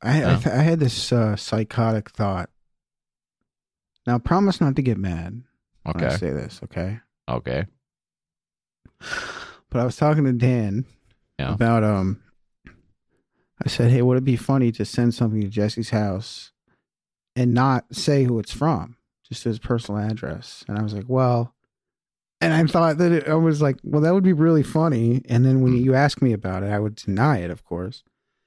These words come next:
Speaker 2: Right.
Speaker 1: And play it off super well 'cause I'm really good at acting.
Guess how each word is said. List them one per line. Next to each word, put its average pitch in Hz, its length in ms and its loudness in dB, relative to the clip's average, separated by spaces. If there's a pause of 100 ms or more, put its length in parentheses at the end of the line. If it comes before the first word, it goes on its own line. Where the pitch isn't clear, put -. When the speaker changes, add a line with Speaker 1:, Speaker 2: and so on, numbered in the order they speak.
(100)
Speaker 2:
Right. 78 160 0
Speaker 1:
And 120 100 -4
play 139 220 2
it 120 60 2
off 120 260 2
super 113 380 -2
well 107 320 -2
'cause - 140 -20
I'm 104 160 -4
really 104 180 -6
good 98 160 -8
at 92 60 -10
acting. 104 480 -6